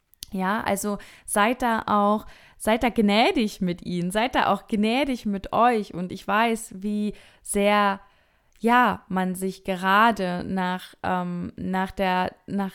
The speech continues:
nach bestimmten Zeiten mit gefühlt starken Kindern, sei es jetzt die erste Babyzeit oder jeder einzelne Lebensabschnitt, den man so geht, jetzt kommen sie in die Schule und ach,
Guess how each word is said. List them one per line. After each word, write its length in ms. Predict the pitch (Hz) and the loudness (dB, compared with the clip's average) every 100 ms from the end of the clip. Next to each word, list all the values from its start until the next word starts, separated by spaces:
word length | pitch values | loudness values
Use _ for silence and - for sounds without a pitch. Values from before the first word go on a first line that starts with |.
| - | -4
nach 180 | 190 190 | -4 0
bestimmten 560 | - - 277 349 226 | 0 0 -2 -2 -4
Zeiten 440 | 208 240 233 240 202 | -2 2 2 0 -4
mit 160 | 202 | -4
gefühlt 360 | - 190 196 190 | -8 -8 -8 -6
starken 320 | - 190 185 | -4 -4 -4
Kindern, 340 | - 214 202 190 | -6 -2 -2 0
sei 160 | 196 | 0
es 80 | 202 | 0
jetzt 220 | 214 202 | -4 -6
die 60 | 220 | -2
erste 300 | 220 226 247 | -2 -2 -4
Babyzeit 680 | - 196 190 170 220 196 196 | -2 -4 -4 -6 -2 0 0
oder 140 | 180 | -2
jeder 440 | 202 196 254 247 220 - - | -2 0 4 4 2 -6 -4
einzelne 720 | - 214 262 277 254 226 220 208 - - | 2 4 4 2 0 2 0 -2 -8 -6
Lebensabschnitt, 840 | 202 262 294 262 - - 226 214 | 0 2 2 0 -2 -2 -2 0
den 140 | 214 208 | 0 0
man 160 | 208 | 0
so 120 | 233 | -2
geht, 380 | 226 180 190 190 | -2 -2 0 0
jetzt 160 | 196 - | -4 -4
kommen 220 | 247 226 | -2 -2
sie 100 | 233 | -2
in 100 | 240 | -2
die 140 | 247 | -2
Schule 460 | 247 - 196 202 202 | -2 0 0 0 -2
und 160 | 202 214 | -4 -2
ach, 220 | - | -2